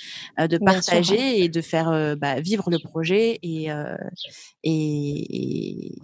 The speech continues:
Speaker 1: et avoir quelque chose,
Speaker 2: Et
Speaker 1: quoi,
Speaker 2: voilà.
Speaker 1: quelque chose de concret. Non, mais ouais, et voilà, quoi. Enfin, c'est,
Speaker 2: Ouais.
Speaker 1: c'est, tout
Speaker 2: <laughs> C'est
Speaker 1: est là.
Speaker 2: vrai.
Speaker 1: Donc, euh,
Speaker 2: <laughs>
Speaker 1: donc oui, oui, c'est,
Speaker 2: Ah, mais
Speaker 1: euh,
Speaker 2: c'est
Speaker 1: c'est
Speaker 2: super
Speaker 1: clairement ça.
Speaker 2: intéressant, ouais.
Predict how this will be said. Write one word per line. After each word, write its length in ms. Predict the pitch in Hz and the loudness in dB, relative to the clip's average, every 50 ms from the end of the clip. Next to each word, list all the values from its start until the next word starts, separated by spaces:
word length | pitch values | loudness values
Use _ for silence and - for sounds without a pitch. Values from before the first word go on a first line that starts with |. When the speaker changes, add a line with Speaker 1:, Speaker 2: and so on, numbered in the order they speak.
| - - _ _ _ _ _ - _ _ - | -20 -20 _ _ _ _ _ -20 _ _ 2
Speaker 1:
et 80 | 165 | 4
avoir 220 | 170 165 170 160 175 - | 4 6 4 2 0 2
quelque 260 | - 190 180 175 247 254 | 2 0 2 4 4 8
chose, 140 | 247 240 | 8 10
Speaker 2:
Et 20 | 226 | 10
Speaker 1:
quoi, 40 | 196 175 | 10 8
Speaker 2:
voilà. 80 | 185 247 | 6 6
Speaker 1:
quelque 100 | 302 - | 4 4
chose 140 | - 233 190 | 2 -2 -2
de 80 | 180 190 | -2 -2
concret. 320 | - 233 240 - 381 370 | 0 0 2 4 6 6
Non, 80 | 311 240 | 8 8
mais 100 | 214 226 | 8 8
ouais, 240 | 320 392 370 262 | 8 8 8 8
et 40 | 196 180 | 6 6
voilà, 260 | 202 240 320 392 370 | 6 4 4 4 2
quoi. 120 | 370 - | 2 -2
Enfin, 180 | 214 - 185 180 | -2 0 0 0
c'est, 160 | - - 190 | 4 6 6
Speaker 2:
Ouais. 180 | 220 208 185 175 175 | 8 8 6 4 4
Speaker 1:
c'est, 840 | 214 233 262 262 262 302 - 269 294 320 330 285 233 - 359 - 370 | 4 6 8 8 8 8 6 6 6 6 6 6 6 6 6 6 6
tout 100 | 330 262 | 4 4
Speaker 2:
<laughs> 20 | |
C'est 60 | 247 311 | 6 6
Speaker 1:
est 40 | |
là. 100 | 330 392 | 6 6
Speaker 2:
vrai. 160 | 403 233 262 277 - - - - - - - - - - | 6 4 0 -6 -8 -10 -8 -8 -8 -8 -8 -10 -4 2
Speaker 1:
Donc, 240 | - 233 233 - | 4 4 6 6
euh, 420 | 254 226 220 214 208 - - 262 247 | 6 6 6 6 6 6 6 6 6
Speaker 2:
<laughs> 0 | |
Speaker 1:
donc 260 | 226 226 226 226 - | 6 4 4 4 4
oui, 80 | 277 302 | 0 2
oui, 120 | 320 349 349 - | 2 2 0 0
c'est, 80 | - 220 | 2 4
Speaker 2:
Ah, 20 | 233 | 6
mais 60 | 302 | 6
Speaker 1:
euh, 20 | |
Speaker 2:
c'est 140 | 269 277 240 | 6 6 4
Speaker 1:
c'est 60 | 226 - | 2 2
Speaker 2:
super 160 | 190 240 226 | 2 4 4
Speaker 1:
clairement 140 | 220 214 208 | 4 4 4
ça. 60 | 214 | 4
Speaker 2:
intéressant, 440 | 214 233 247 - 254 277 262 254 226 | 4 4 4 2 2 0 0 0 0
ouais. 120 | 196 185 | -2 -4